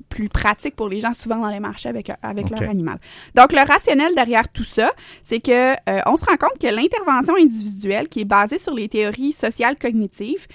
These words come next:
Speaker 1: euh, qu'on utilise, euh, pour faire des changements de comportement, là, au niveau de l'activité physique, entre autres, on utilisait beaucoup, beaucoup ça dans les dernières années, puis même encore aujourd'hui beaucoup, ça démontrait un succès modéré puis une, une durée d'effet de courte durée sur l'introduction spécifiquement des activités physiques au quotidien.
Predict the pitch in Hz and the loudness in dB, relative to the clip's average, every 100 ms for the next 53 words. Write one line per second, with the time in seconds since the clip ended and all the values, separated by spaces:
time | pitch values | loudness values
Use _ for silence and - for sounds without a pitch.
0 | - - - 190 190 190 196 220 247 311 | -20 -20 -6 -2 0 0 0 0 0 -2
1 | - 240 285 311 208 196 196 - - 247 | -6 -2 0 0 2 0 -2 -8 -2 -2
2 | 285 240 214 220 240 - 240 214 - 185 | -2 -4 -4 -2 -4 -2 -4 -4 -4 -4
3 | 240 339 247 220 208 220 202 - 202 233 | -2 -2 0 0 0 -4 -4 -8 -8 -10
4 | - 247 - 202 190 - 185 226 - 202 | -8 -14 -6 -2 -2 -4 -6 -6 -6 -4
5 | 202 - 214 208 208 233 320 392 - - | -4 -4 -4 -2 -4 -6 0 0 0 -6
6 | 311 247 226 208 220 226 208 269 - 330 | -4 -2 -2 -4 -4 -4 -2 -2 2 2
7 | 440 294 277 247 226 240 214 302 - - | 2 2 0 0 -2 -2 -2 -4 -4 -20
8 | - - 226 247 247 - 392 - - - | -18 -2 2 4 2 0 -4 -4 -12 -2
9 | 302 294 294 240 220 262 302 247 220 180 | 4 6 6 2 0 -4 -4 -2 -2 -2
10 | 208 208 208 196 208 202 190 226 277 254 | 0 0 0 -2 -2 -2 -2 -2 -2 -2
11 | 226 269 214 - - - 226 190 190 240 | -2 -2 -2 -4 -8 0 0 0 -4 -4
12 | - - - - 320 339 - - 226 - | -6 -12 -20 -8 -2 0 0 -2 -4 -4
13 | 247 285 247 220 - - 240 262 226 196 | -2 -2 -4 -6 -10 -6 0 0 2 0
14 | - 202 175 208 196 226 254 226 196 196 | -2 -10 -6 -8 -6 -6 -2 -2 -2 -6
15 | - 165 | -8 -10